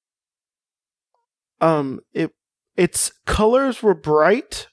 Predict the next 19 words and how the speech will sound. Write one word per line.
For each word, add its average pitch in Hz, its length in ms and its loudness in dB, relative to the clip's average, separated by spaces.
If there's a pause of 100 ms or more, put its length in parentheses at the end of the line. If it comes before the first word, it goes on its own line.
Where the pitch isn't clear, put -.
(300)
bay 139 520 0 (220)
and 139 280 -4
white 131 480 0 (440)
in, 147 460 -2 (340)
uh, 147 180 0 (220)
bridled 160 600 2
patches, - 720 -6 (200)
clearly 175 400 0
defined, 131 640 -2 (640)
but 147 180 0
no 151 180 2
regular 131 420 -2
form. 113 520 -6 (680)
It - 60 4
was 156 160 2
only 190 220 4
found 175 300 2
in 135 160 0
pairs. - 680 -6